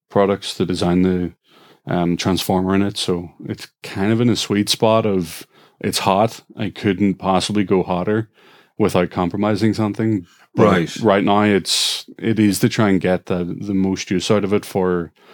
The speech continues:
Speaker 1: you know, I know I can sell it to someone with a, a claret or a sapphire or something, and, you know, acoustic guitar is still gonna be okay. But like I said, if you go super soft, you still might want a fat head.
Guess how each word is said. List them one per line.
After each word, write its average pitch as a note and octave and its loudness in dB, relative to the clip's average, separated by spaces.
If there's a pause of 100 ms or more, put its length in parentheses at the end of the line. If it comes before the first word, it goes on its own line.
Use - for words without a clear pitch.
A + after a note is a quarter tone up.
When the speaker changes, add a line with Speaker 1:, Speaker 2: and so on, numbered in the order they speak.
(360)
Speaker 1:
you G#2 -4
know, F#2 2
I F#2 2
know F#2 4
I F2+ 4
can F2+ -4
sell F2+ -2
it F2 -2
to G2 -2
someone G#2 0
with G2 -4
a, F2+ -2 (180)
a G2+ -4
claret F#2 0
or F#2+ 0
a E2+ -2 (180)
sapphire G2+ 0
or F#2+ -2
something, G2+ -2
and, E2+ -2 (600)
you F#2 2
know, D#2 -10 (100)
acoustic - -4
guitar F2 -2
is E2 -6
still G2+ -2
gonna F#2+ -4
be F#2+ -2
okay. G2 -6 (460)
But G#2 2
like F2+ 2
I F2 -2
said, F#2 2
if F2+ -2
you F#2+ 0
go F2+ 0
super - -2
soft, G#2 2 (180)
you F#2+ -2
still F2+ 2
might E2+ 0
want F2 -6
a E2+ -8
fat F2 -2
head. F#2+ -6